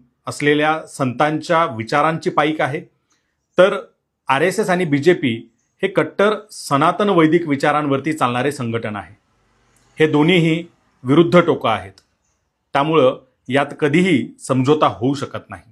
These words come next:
फुले शाहू आंबेडकरीतल्या चळवळीतल्या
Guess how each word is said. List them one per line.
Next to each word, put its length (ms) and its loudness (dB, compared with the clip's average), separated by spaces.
फुले 200 6
शाहू 220 4
आंबेडकरीतल्या 640 0
चळवळीतल्या 800 2